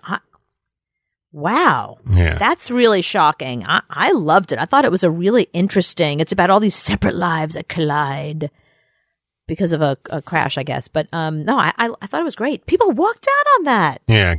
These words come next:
Speaker 2: and this weekend, I think I'm gonna go try to see Black Phone.
Speaker 1: Black Phone?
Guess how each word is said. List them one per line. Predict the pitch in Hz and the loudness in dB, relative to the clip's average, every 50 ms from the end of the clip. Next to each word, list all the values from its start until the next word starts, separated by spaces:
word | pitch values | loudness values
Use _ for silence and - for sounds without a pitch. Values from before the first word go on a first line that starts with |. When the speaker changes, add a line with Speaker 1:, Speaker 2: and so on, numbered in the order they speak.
| - _ | -4 _
Speaker 2:
and | - 117 113 107 107 | 0 2 4 4 4
this | 110 202 196 - - | 2 2 0 0 0
weekend, | 143 139 135 110 107 120 110 110 113 | 0 0 2 2 2 2 2 2 2
I | - 101 101 101 98 92 | 2 0 2 2 2 0
think | - - - - - 147 147 139 113 - - - | -2 -6 -6 -2 0 2 2 2 0 -2 0 0
I'm | 98 95 92 | 2 4 4
gonna | 92 90 90 | 4 2 2
go | 82 87 90 87 | 2 2 2 2
try | 82 - - 101 90 87 | 2 0 0 2 2 2
to | 85 85 | 2 2
see | 80 - - 95 82 80 80 80 78 78 - _ _ _ _ _ _ _ _ _ _ _ _ _ - - - _ _ _ | 0 2 2 4 4 4 4 4 2 2 0 _ _ _ _ _ _ _ _ _ _ _ _ _ -20 -20 -20 _ _ _
Black | - - - 87 78 - | 0 2 2 2 0 -2
Phone. | - - 101 82 73 73 73 - - - _ _ _ _ _ _ _ _ _ _ _ _ _ _ _ _ _ _ _ _ - 190 _ _ _ _ _ | 0 2 2 2 2 0 -4 -6 -10 -16 _ _ _ _ _ _ _ _ _ _ _ _ _ _ _ _ _ _ _ _ -20 -20 _ _ _ _ _
Speaker 1:
Black | - 214 - - - | -2 -2 -2 -2 -2
Phone? | - 190 180 180 196 214 196 | -2 0 0 0 0 -4 -6